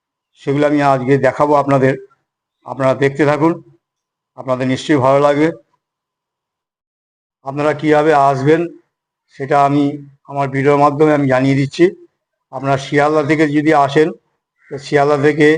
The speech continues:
আপনারা বাস পাবেন যে লাবণীর পরে পূর্বাচল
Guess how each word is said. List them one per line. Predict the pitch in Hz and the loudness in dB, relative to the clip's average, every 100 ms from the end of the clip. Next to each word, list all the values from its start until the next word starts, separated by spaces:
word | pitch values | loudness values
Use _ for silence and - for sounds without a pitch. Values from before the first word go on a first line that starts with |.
| - _ _ _ _ _ _ _ _ _ _ _ _ _ _ _ - | -2 _ _ _ _ _ _ _ _ _ _ _ _ _ _ _ -12
আপনারা | 135 139 139 | -4 0 2
বাস | 131 143 - | 2 0 0
পাবেন | 151 151 135 - _ _ _ _ _ _ _ - | 0 2 0 -4 _ _ _ _ _ _ _ -14
যে | 143 139 135 131 135 135 _ _ _ _ _ _ _ - - - _ _ _ _ - _ _ | -4 0 2 0 -4 -18 _ _ _ _ _ _ _ -20 -20 -20 _ _ _ _ -20 _ _
লাবণীর | 156 135 131 143 156 147 | -2 0 2 2 2 2
পরে | 143 143 147 139 139 _ _ 135 | 2 0 0 -2 -8 _ _ -20
পূর্বাচল | - 147 143 151 156 | -10 -4 -2 0 0